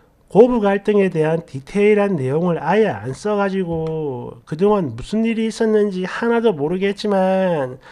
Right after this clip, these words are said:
그래도 왠지 네가 범인일 것 같다.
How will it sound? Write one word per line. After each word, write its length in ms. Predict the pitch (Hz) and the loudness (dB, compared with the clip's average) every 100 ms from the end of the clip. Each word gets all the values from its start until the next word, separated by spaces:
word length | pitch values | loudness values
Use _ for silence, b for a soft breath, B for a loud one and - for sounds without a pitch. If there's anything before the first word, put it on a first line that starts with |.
| B B - | B B -12
그래도 400 | - 220 254 208 | -4 0 2 2
왠지 340 | 135 151 202 | 2 -2 -4
네가 500 | 131 113 135 226 254 | -6 -6 2 4 4
범인일 440 | 156 139 190 220 202 | 0 -2 0 -2 -4
것 160 | 190 | -4
같다. 800 | 190 190 - 185 180 139 113 | -4 -6 -4 -2 -2 -4 -6